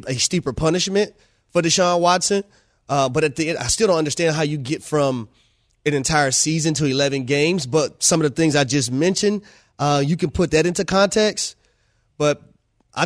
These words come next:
I'm just interested to see how things are gonna go moving forward with the Browns organization, with the National Football League.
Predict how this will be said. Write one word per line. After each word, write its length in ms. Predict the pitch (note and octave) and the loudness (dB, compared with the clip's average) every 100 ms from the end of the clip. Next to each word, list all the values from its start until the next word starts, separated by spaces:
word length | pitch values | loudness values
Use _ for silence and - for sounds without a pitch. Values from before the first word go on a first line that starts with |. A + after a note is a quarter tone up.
| - | 0
I'm 140 | B3 | -2
just 180 | A#3 F#3+ | 2 0
interested 380 | F#3 F#3+ E3 F#3+ | 2 -2 -2 -2
to 80 | E3 | 0
see 320 | - F3+ E3 | 0 0 0
how 160 | D3+ C#3 | 0 0
things 320 | E3+ E3 C#3+ | 0 -2 -2
are 60 | |
gonna 160 | C#3+ C#3 | -2 -2
go 240 | C3+ C#3+ | -2 -2
moving 320 | C3 C#3 B2+ A2+ | -2 -6 -8 -10
forward 540 | - D3 D3+ - - | -6 -2 0 -2 -6
with 260 | A#2+ C#3 - | -8 -8 -6
the 60 | B2 | -6
Browns 420 | B2 C#3 C#3+ C3 | -2 -2 -2 -2
organization, 720 | B2+ A2+ A2 F3 - G3 F#3+ - _ _ _ _ | -6 -6 0 0 2 0 -2 -8 _ _ _ _
with 140 | - B2+ | -12 -6
the 60 | |
National 340 | C#3 C3 - A#2+ | -4 -4 -6 -4
Football 500 | F#3 F#3+ D#3 F3 E3+ | 0 0 2 4 4
League. 460 | F3 F3 E3+ D#3+ | 2 0 0 -4